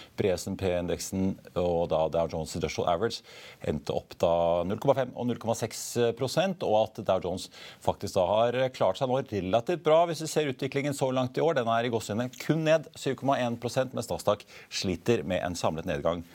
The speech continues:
siden første januar på tjueåtte komma åtte prosent. I Asia er det stort sett bare oppdrift på Nikkei. Hang Seng-indeksen i Hongkong er ned en komma ni prosent så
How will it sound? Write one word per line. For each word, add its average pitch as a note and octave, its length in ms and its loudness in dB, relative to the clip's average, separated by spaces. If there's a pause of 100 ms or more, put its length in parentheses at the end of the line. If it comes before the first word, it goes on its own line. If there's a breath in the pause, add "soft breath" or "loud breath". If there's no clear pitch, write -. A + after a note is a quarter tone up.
(200 loud breath)
siden F2+ 180 -2
første F#2 200 -2
januar E2 340 0 (320 loud breath)
på - 160 -4
tjueåtte - 400 -6
komma D#2+ 320 -2
åtte - 600 -4
prosent. - 480 -4 (420 loud breath)
I - 40 8
Asia E3+ 360 4
er D#3 160 2
det D#3 100 0
stort D#3+ 240 -4
sett D#3 220 2
bare D3 220 4
oppdrift C3+ 460 -2
på C#3 520 4
Nikkei. E3 460 2
Hang C3 140 -2
Seng-indeksen G2 600 -2
i G2 40 0
Hongkong G2+ 380 0
er C#3 40 -2
ned G#2+ 240 0
en G2 180 -4
komma F#2 320 -2
ni F#2 460 0
prosent F#2+ 420 -4
så G2 500 0